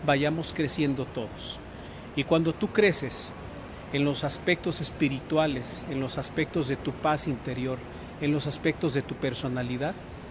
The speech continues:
será muy necesario que también ayudes a crecer a una persona que tengas a un lado, a dos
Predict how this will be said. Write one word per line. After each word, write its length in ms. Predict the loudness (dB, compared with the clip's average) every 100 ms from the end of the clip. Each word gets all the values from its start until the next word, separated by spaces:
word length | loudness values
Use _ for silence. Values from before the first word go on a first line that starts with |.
| -10
será 260 | 0 4 4
muy 160 | 6 6
necesario 580 | 4 2 2 2 2
que 120 | 2 0
también 360 | 2 2 4
ayudes 420 | 4 2 2 2
a 40 | -2
crecer 460 | 0 -2 0 0 -2 -8 -12 -2
a 60 | 2
una 200 | 4 4
persona 600 | 2 0 2 2 2 0
que 120 | -2
tengas 400 | 0 0 0 0
a 60 | -2
un 160 | 0
lado, 240 | 2 2 -2 -8 -12 -10 -4
a 100 | 0
dos 320 | 2 0 -2